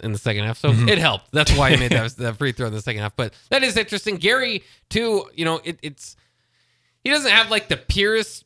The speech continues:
Speaker 1: stroke, I suppose, I, but it's, you know, it, it's fine. It, I mean, he hit two big threes today. Again, his kind of, his run,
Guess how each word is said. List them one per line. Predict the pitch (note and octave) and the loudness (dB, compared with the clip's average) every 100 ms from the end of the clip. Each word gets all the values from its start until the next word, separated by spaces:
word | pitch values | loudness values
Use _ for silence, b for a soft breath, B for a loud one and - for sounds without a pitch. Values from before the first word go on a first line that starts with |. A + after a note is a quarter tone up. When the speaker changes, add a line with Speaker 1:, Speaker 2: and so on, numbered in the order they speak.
| - | -16
Speaker 1:
stroke, | - - G3+ G#3 G#3 | -12 0 0 2 2
I | G3 | 0
suppose, | - G3+ G#3+ G3 G3 | 0 -2 0 2 0
I, | F#3+ | -2
but | E3 D#3+ F3 | -4 0 0
it's, | D#3+ D#3+ - - | 0 -4 -6 -6
you | D#3+ | -2
know, | D#3 | 0
it, | D3+ D#3+ | -2 -4
it's | D3 - | -6 -4
fine. | F#3+ F3 F3+ F3 - | 0 2 2 -2 -10
It, | - D#3 _ _ | -8 -8 _ _
I | D3 - - | -12 -10 -2
mean, | F3+ | 0
he | E3+ C4 E4+ | 2 2 2
hit | G#3+ G3+ - | 2 2 0
two | - G3 | -2 -2
big | D#3 A2 D#3+ B2+ | 0 2 2 0
threes | D3 D3 C3+ | -4 -2 -2
today. | B2 A2+ | -4 -4
Again, | A#2+ E3 | 2 2
his | A#2+ G3+ C4 | 4 0 0
kind | - G#3+ F#3+ | -2 0 0
of, | |
his | C#3 G#3+ F#3+ | 0 0 0
run, | C#3+ D3+ E3+ G3+ A3+ | 0 2 2 0 -4